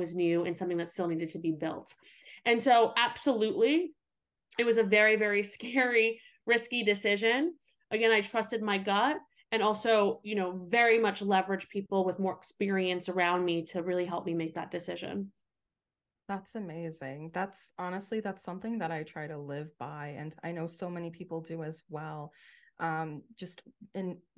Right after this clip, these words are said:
Speaker 2: trust, trusting your gut and being able to find those opportunities that are most aligned for you and most aligned for your mission and
Speaker 1: Yep.
Speaker 2: where you are in life right now too.
Speaker 1: Absolutely. And that, you know, get, that gets to another point of,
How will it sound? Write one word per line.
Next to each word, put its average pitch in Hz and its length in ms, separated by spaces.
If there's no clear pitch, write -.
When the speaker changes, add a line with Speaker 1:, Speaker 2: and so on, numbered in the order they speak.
Speaker 2:
trust, - 340
trusting 196 420
your 180 100
gut 165 420
and 175 160
being 165 300
able 160 260
to 170 140
find 151 260
those 170 160
opportunities 165 880
that 156 220
are 180 80
most 185 320
aligned 202 480
for 160 60
you 156 220
and 160 140
most 160 240
aligned 190 420
for 196 80
your 180 140
mission 160 600
and 214 160
Speaker 1:
Yep. 294 80
Speaker 2:
where 294 120
you 220 200
are 202 240
in 156 140
life 143 300
right - 220
now 160 240
too. 170 320
Speaker 1:
Absolutely. 240 480
And 320 140
that, 392 180
you 311 100
know, 302 120
get, 247 160
that 277 120
gets 311 200
to 359 60
another 254 300
point 208 400
of, 180 180